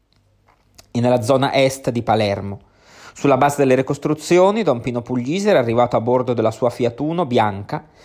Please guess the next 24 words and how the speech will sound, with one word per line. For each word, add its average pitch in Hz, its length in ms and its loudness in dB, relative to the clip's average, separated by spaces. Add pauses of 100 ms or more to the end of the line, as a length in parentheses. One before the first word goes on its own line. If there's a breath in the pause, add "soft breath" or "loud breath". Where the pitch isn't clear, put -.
(140 loud breath)
e - 80 -4
sceso 147 280 0
dall'auto 143 560 2
si 147 140 -2
era 139 80 2
avvicinato 147 500 -2
all'ingresso 135 460 -2
della 120 160 -2
sua 113 200 -4
casa. 98 440 -6 (560 loud breath)
Qualcuno 151 440 2
lo 139 100 4
chiamò 156 500 2
e - 80 -2
lui 151 160 -2
si 151 140 -8
voltò, 139 580 -2 (280 loud breath)
mentre 147 300 -4
qualcun 156 360 0
altro 113 520 -4
gli 127 220 -10
scivolò 151 420 2
alle 139 140 2
spalle 220 640 -2